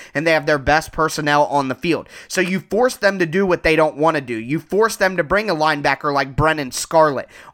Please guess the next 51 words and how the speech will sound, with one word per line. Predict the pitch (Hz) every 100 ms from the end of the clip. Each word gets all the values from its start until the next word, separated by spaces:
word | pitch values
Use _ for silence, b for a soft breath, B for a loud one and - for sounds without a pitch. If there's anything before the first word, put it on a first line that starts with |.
| -
onto | 175 180 175 185
the | 147
field | - 180 156 135
in | 135
base | 127 151 151
personnel, | - 156 143 160 151 131
and | 127
Scarlett | - 180 180 190
was | 165 -
taken | 190 185 175
advantage | 139 160 170 165 160
of | 165 -
over | 175 196 185
and | 165
over | 165 151 143
and | 131
over | 170 180 143
again | 123 127 123 B B
throughout | 185 185 170
the | 147
game, | 147 175 156
and | 139
I |
showed | 131 180 165
multiple | 156 170 - - 160
examples | 147 123 160 185 165 135
of | 135
that | 131 139 135
in | 147
my | 139
Tic | 127 175 156
Tac | - 151 -
four-pack | - 202 240 156 123 123 - B B
that | 156 -
is | 185 202
posted | - 175 180 - 160
on | 156 175
Twitter | 170 170 156 151
at | - 165 -
Tic | 180 165
Tac | - 147 -
Titans | 170 175 156 139
right | 143 120
now | 170 175
that | 143
I | 131
went | 139 156
over | 151 139 135
in | 143 135
yesterday's | 147 226 - 147 127 123
episode | 139 139 - 147 135